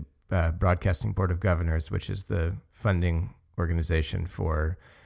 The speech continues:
uh, Radio Free Europe, Radio Liberty, and Voice of America, and a bunch of other U S government media outlets. I took their s-, stated funding from the B B G's published budget, and I compared it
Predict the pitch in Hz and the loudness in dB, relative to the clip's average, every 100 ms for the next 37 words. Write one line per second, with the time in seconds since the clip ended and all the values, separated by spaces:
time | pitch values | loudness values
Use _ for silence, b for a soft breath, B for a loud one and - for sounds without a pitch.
0 | B B 87 80 85 85 80 87 82 82 | B B -2 0 2 0 0 0 2 2
1 | 80 82 80 85 107 120 107 98 101 - | 0 0 0 2 2 2 2 2 0 -2
2 | 92 80 78 82 82 92 87 92 90 87 | -2 0 0 0 0 -2 0 2 2 2
3 | 95 78 76 85 80 82 80 80 78 76 | 0 0 0 0 0 -2 0 0 0 -2
4 | - B B B B B B B - 104 | -6 B B B B B B B -2 0
5 | 87 - 90 80 78 73 B B B B | 0 0 0 0 0 -2 B B B B
6 | B 98 113 104 101 90 - - 78 - | B -2 0 2 0 -2 -6 -8 -8 -12
7 | - _ 95 87 95 - - _ _ - | -16 _ -2 0 0 -4 -18 _ _ -4
8 | 131 131 104 98 107 104 _ _ _ - | -4 -2 0 2 0 -4 _ _ _ -14
9 | - 110 98 101 - 92 85 90 101 92 | -6 0 0 0 0 0 2 0 0 -2
10 | 82 82 90 87 90 87 92 87 90 - | -2 0 -2 0 -2 -2 -2 0 -2 0
11 | 78 78 80 - B B B B - 92 | -2 0 -4 -8 B B B B -2 2
12 | 87 87 87 82 85 - _ - - 104 | 2 0 0 2 0 -2 _ -6 0 4
13 | 104 98 92 - | 4 6 2 0